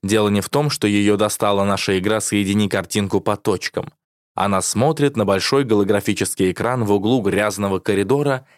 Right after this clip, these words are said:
где находится квартира Дариэля. Я смотрю туда же. Лицо нашей беглянки крупным планом, а внизу бегущей строкой «разыскивается».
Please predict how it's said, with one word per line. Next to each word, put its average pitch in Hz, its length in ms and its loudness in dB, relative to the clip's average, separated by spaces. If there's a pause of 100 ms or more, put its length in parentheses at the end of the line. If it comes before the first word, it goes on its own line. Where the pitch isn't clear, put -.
(140)
где 120 160 0
находится 117 500 0
квартира 95 640 -2 (220)
Дариэля. 95 640 -2 (320)
Я 107 180 0
смотрю 151 380 0
туда 117 400 0
же. 87 240 -4 (320)
Лицо 104 320 0
нашей 101 280 -2
беглянки 101 540 0
крупным 101 420 0
планом, 120 440 0
а 101 120 -2
внизу 101 320 0
бегущей 101 460 2
строкой 113 560 0 (320)
«разыскивается». 92 1080 -2